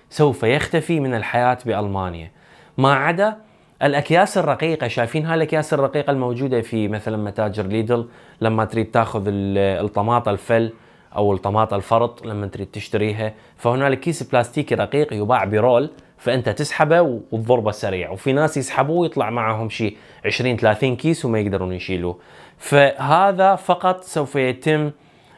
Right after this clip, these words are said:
يعني، آه، الإبقاء عليه بدون منع، لأنه يعني له أهمية عظمى وهو رقيق، ويعني ضرره أقل من الأكياس البلاستيكية السميكة.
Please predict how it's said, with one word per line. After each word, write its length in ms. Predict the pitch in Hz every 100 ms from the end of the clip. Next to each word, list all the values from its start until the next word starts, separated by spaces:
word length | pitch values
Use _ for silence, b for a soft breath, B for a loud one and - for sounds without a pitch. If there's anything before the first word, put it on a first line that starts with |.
| b -
يعني، 640 | 120 101 120 123 123 127 117
آه، 380 | 110 110 104
الإبقاء 400 | 110 104 - 127
عليه 580 | 110 104 117 135 143 110
بدون 500 | 117 113 117 120 107
منع، 300 | 104 87 80
لأنه 400 | 95 123 147 135
يعني 380 | 131 117 123 123
له 140 | 123
أهمية 440 | 117 120 131 135 113
عظمى 540 | 92 131 110 120 180 B B B 160
وهو 320 | 190 202 165
رقيق، 540 | 151 156 175 196 - b b b b
ويعني 680 | 123 131 131 131 120 123 131
ضرره 460 | 123 156 160 139 135
أقل 460 | - 165 190 190
من 180 | 151 147
الأكياس 480 | 131 120 139 147 127
البلاستيكية 800 | 117 113 - 107 - 123 131 127 B B
السميكة. 640 | 123 - 120 101 92 -